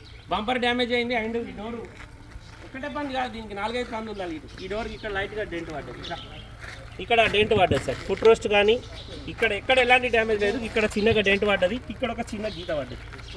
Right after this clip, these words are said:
అయితే నేను ఉదయం ఆరు గంటలకు నాకు పిల్లలు ఫోన్ చేసి,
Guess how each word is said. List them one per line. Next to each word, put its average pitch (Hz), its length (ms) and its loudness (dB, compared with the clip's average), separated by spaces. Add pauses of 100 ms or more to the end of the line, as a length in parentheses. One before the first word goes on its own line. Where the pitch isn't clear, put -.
(540)
అయితే 240 260 2
నేను 269 420 4 (1160)
ఉదయం 269 460 6
ఆరు 214 180 0
గంటలకు 262 480 0
నాకు 233 300 0
పిల్లలు 233 300 2
ఫోన్ 233 260 0
చేసి, 240 360 2